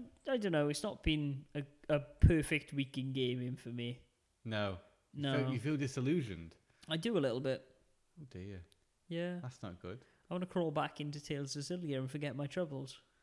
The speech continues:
Speaker 2: Yeah, I really wanna play on the three D S right now.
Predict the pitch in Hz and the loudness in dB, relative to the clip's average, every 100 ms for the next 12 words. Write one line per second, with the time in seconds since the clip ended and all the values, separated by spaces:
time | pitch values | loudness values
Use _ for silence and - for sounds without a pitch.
0 | _ - 120 120 135 185 208 117 107 104 | _ -10 -6 -2 0 4 4 4 2 -2
1 | - 107 101 - 113 101 127 160 - 85 | -2 -2 -2 -2 -2 0 0 -2 -6 -8
2 | 82 87 | -6 -10